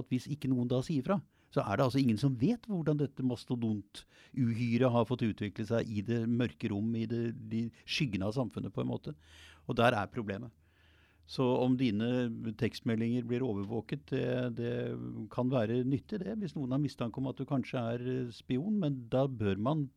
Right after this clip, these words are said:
på en måte ha fått en tillatelse på forhånd, og det bør være en eller annen form for demokratisk institusjon som du kan henvende deg til, eller som kan kontrollere det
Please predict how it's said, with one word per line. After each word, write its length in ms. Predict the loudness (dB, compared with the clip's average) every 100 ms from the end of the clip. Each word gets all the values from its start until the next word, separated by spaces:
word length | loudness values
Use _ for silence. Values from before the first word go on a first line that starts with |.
| _
på 80 | 0
en 80 | 2
måte 240 | 2 0
ha 60 | -4
fått 160 | -6 -8
en 60 | -2
tillatelse 540 | 0 0 -2 -6 -6
på 80 | -2 0
forhånd, 320 | 2 2 -2
og 80 | -2
det 80 | 0
bør 220 | 0 2
være 240 | 0 -2
en 220 | -4 -4 -4
eller 100 | -4
annen 140 | -4
form 100 | -6 -6
for 80 | -6
demokratisk 640 | -6 -6 -6 -6 -10 -12
institusjon 540 | -12 -10 -8 -6 -6 -8 -12 -20 -18 0
som 160 | 0 2
du 140 | -4 -2
kan 160 | -2
henvende 460 | -2 -2 -4 -4 -4
deg 80 | -4
til, 180 | -6
eller 220 | -6 -4 -2
som 220 | 0 0 -2
kan 240 | -2 0 0 -4 -6 -8
kontrollere 640 | -4 -2 -2 -4 -2 -2 -4
det 160 | -6